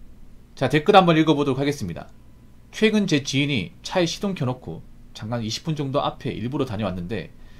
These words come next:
그 사이에 조수석에 지갑 있는 거 훔쳐갔다고 하네요. 요즘 경기 상황이 얼마나 심각한지 알 수 있는 상황이고, 잠깐 어디 가더라도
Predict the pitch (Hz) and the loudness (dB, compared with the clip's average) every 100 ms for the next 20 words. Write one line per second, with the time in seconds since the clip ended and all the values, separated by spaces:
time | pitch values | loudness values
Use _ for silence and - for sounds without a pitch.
0 | - - - 120 180 143 147 78 - - | -18 -10 -4 2 4 4 2 -2 -6 -20
1 | - - - 131 165 165 107 131 - - | -20 -20 -6 -2 0 0 0 -4 -12 -12
2 | - 135 165 156 139 131 135 170 135 101 | -4 2 2 2 -2 -2 -2 -4 -4 -4
3 | - 101 95 85 71 - - - - - | -4 -4 -6 -8 -14 -18 -20 -20 -20 -20
4 | - 110 147 139 165 170 139 127 113 - | -6 -4 -2 -2 0 0 2 2 -2 -4
5 | 147 160 147 165 165 120 90 78 - - | -2 2 2 0 -2 -2 -2 -10 -12 -8
6 | 80 113 147 123 117 127 107 78 80 - | -4 -2 -2 -4 0 -2 -2 -6 -12 -16
7 | - - - - - 135 156 170 110 - | -20 -20 -20 -10 -6 0 2 4 2 2
8 | 123 - 73 | 2 0 -6